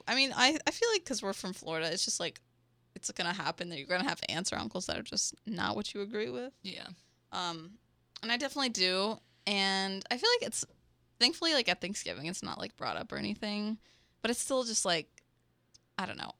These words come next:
Speaker 1: Like, when I was a kid, I loved it, but now I'm getting older. I'm just like, "Oh, do we have to do this again? Like, every year we have to do this?"
Speaker 2: Mm-hmm.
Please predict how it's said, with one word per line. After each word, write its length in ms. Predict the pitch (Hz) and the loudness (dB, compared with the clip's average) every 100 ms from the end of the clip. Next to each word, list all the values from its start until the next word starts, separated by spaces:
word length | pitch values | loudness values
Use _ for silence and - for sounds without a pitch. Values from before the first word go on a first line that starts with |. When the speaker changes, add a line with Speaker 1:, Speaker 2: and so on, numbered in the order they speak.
| - | 6
Speaker 1:
Like, 160 | 226 247 | 6 8
when 100 | 262 | 6
I 60 | |
was 80 | 269 | 4
a 40 | 220 | 0
kid, 140 | 220 | -2
I 80 | 175 | -2
loved 340 | 165 131 185 | -2 -8 -8
it, 120 | 196 190 | -10 -6
but 80 | 185 | -2
now 140 | 175 | 0
I'm 120 | 170 175 - | -2 -6 -6
getting 200 | 160 120 | -6 -4
older. 180 | 78 175 | -6 -6
I'm 100 | 196 | -4
just 160 | - | -4
like, 80 | 196 208 | -6 -14
"Oh, 40 | |
do 100 | 208 220 | -16 -14
we 60 | |
have 80 | 202 | -14
to 60 | - | -14
do 120 | 208 | -14
this 160 | 208 - | -12 -10
again? 460 | 202 208 220 269 285 | -8 -8 -8 -10 -10
Like, 200 | 208 - | -8 -4
every 200 | 190 196 | -4 -2
year 220 | 170 151 | -4 -6
we 100 | 254 | -6
have 140 | 240 - | -8 -10
to 60 | - | -14
do 140 | - | -14
this?" 440 | - 339 - - 190 | -12 -12 -12 -12 -12
Speaker 2:
Mm-hmm. 280 | 175 160 | -12 -14